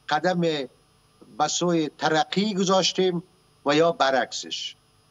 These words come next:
آیا در این اقدام خود ما نقص کردیم یا فایده؟ طبیعی است که فایده کردیم. بیاین که دختران افغان، اطفال از یک وطن گروگان از این نگیریم که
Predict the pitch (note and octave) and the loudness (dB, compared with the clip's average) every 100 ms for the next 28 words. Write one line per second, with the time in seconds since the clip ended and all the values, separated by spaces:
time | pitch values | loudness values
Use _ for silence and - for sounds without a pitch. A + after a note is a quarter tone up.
0 | _ F3+ G3+ G3+ F#3 F3 G3 F3+ - F#3 | _ -2 2 0 2 0 2 -2 0 0
1 | F#3 E3 E3 D#3 D3+ E3+ E3+ A#3 - G3+ | 0 0 -2 -2 0 0 2 0 0 0
2 | G3 F#3+ F3 - - A#2 G#2+ A2+ - _ | 0 2 0 -2 -6 -8 -4 -4 -6 _
3 | - - F#3+ G3 A#3 - F3 D3+ C3+ B2+ | -20 0 2 2 0 0 0 2 2 0
4 | C3 A2+ F2 - _ _ _ _ _ _ | -2 -4 -8 -14 _ _ _ _ _ _
5 | G#3 A#3 F#3+ F3+ E3 - _ _ B2 D#3 | 0 0 0 0 0 -2 _ _ -6 -4
6 | - D3 D3 F3 D#3+ C3 A2 B2+ C#3 B2 | 0 0 2 2 2 0 0 0 2 2
7 | G#2+ - - - D#3+ E3 B2+ G#2+ G#2 G2 | 0 -2 -12 -6 -2 0 -2 -2 -6 -4
8 | G2+ G#2 - D3+ C3 - _ _ _ - | -4 -2 -2 -2 -6 -12 _ _ _ -8
9 | G2 A#2 A2 A2+ C#3+ D#3 B2 C3 D3+ C3 | 0 2 2 0 0 2 0 -2 -2 0
10 | F3+ E3+ F3 D#3+ C3 - A2+ F2+ | 0 2 2 2 -2 -4 -4 -4